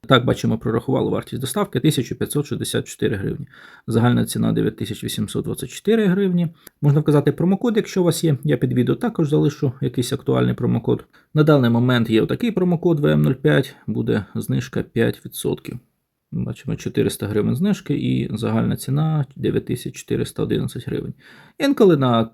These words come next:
м, цьому сайті, на подібних, бувають знижки якісь додаткові до промокодів.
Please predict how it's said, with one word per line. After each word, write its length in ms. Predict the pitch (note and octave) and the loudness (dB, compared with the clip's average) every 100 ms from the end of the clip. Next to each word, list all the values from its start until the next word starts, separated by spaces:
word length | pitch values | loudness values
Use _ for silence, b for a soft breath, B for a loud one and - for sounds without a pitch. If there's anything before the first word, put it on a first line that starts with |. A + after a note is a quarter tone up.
| - | -4
м, 480 | A2 G#2 F#2+ - - | -2 -2 -4 -6 -4
цьому 260 | G#3 G3 | 0 0
сайті, 380 | C3+ C3+ B2 G#2+ | 2 2 2 0
на 100 | G#2 | -2
подібних, 400 | - B2 C#3+ - | -2 -4 -2 -2
бувають 380 | - G#2 - B2 | 0 0 0 -2
знижки 380 | D#3+ G#3+ - C#3 | 0 0 0 -2
якісь 360 | B2+ C3 - | -2 -2 -2
додаткові 640 | - A#2 A#2 - - A#2 A#2+ | -2 0 0 0 -2 -2 -2
до 300 | - G#2 B2 | 0 0 0
промокодів. 720 | - - G#2+ - G#2 - | -2 -2 -2 -2 -2 -2